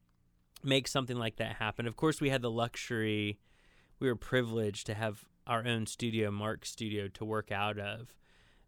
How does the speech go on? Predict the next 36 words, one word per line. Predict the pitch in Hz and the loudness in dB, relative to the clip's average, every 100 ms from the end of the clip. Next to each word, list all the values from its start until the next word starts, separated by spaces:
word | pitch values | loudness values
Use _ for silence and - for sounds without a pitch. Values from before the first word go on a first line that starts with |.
| _ | _
But | 123 117 127 | 4 4 4
that | 120 | 4
season | 113 139 135 131 120 | 4 4 4 4 0
just | 104 | 0
happened | 117 113 117 110 | 2 2 0 -4
to | |
be | 107 110 | -2 0
where | 107 98 | 0 -2
Kenny | 117 113 | -2 -2
was | 113 107 | 0 -2
on | 107 104 | -2 -4
tour, | - 107 107 104 101 _ _ _ _ _ _ - | -2 2 2 2 -2 _ _ _ _ _ _ -6
and | 117 110 | -2 0
we | 117 | 2
were | 117 | 2
at | 107 110 | 0 -2
home, | 117 110 107 101 101 - _ _ - | -2 0 0 -2 -4 -10 _ _ -8
and | 117 104 101 101 | -4 -2 -2 -6
Kenny | - 110 104 | -6 -4 -4
just | 104 - | -6 -8
came | 107 101 | -8 -6
over | 101 101 | -6 -6
to | 98 92 _ _ _ _ - | -8 -12 _ _ _ _ -4
probably | 117 113 | 0 0
hang | 104 104 | -2 -4
out | 104 110 | -4 -6
with | |
us | 110 - | -10 -8
for | 107 | -10
a | |
few | - 107 | -8 -6
hours, | 98 95 95 92 | -4 -4 -6 -8
and | 101 | -8
it | 98 - | -10 -6
turned | 104 98 | -6 -4
into | 98 92 107 98 95 | -6 -6 -4 -2 -4